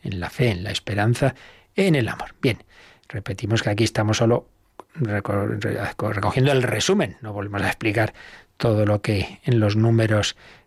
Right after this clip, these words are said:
detallados vimos, sino este resumen. Pero también vamos a ver cómo esto mismo sobre el Papa lo expone el Yucat, ese catecismo juvenil que se entregó en la J M J de, precisamente de aquí al lado, en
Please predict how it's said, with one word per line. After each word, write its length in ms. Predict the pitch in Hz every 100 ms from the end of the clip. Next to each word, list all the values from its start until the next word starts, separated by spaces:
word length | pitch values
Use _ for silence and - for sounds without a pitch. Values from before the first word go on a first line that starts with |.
| -
detallados 720 | 113 107 113 113 113 110 110
vimos, 460 | 151 156 208 -
sino 340 | - 110 131 - -
este 260 | - 123
resumen. 440 | 117 104 107 82 -
Pero 200 | 170 175
también 240 | 156 131
vamos 200 | 127 131
a 80 | 135
ver 180 | 131 - - - _
cómo 280 | - 131 123
esto 280 | 123 - 123
mismo 320 | 123 120 113
sobre 240 | - 120 131
el 80 |
Papa 340 | 127 123 139 143 - - _ -
lo 160 | 107
expone 580 | 101 - - 120 131 - -
el 260 | 160 165
Yucat, 380 | 165 160 - - - -
ese 400 | - 113 110 -
catecismo 640 | - 110 110 123 110 113
juvenil 580 | 98 120 120 151 196 196 - - _ _ -
que 460 | 120 98 95 101 - -
se 300 | - - 117
entregó 540 | 98 95 98 98 120
en 80 | 120
la 120 | 107
J 240 | 107 110 104
M 140 | 101
J 400 | - 110 101 107
de, 300 | 104 98 101
precisamente 640 | - 101 - 101 101 -
de 100 | 95
aquí 220 | 90 - 85
al 120 | 87
lado, 220 | 151 196
en 260 | 160 107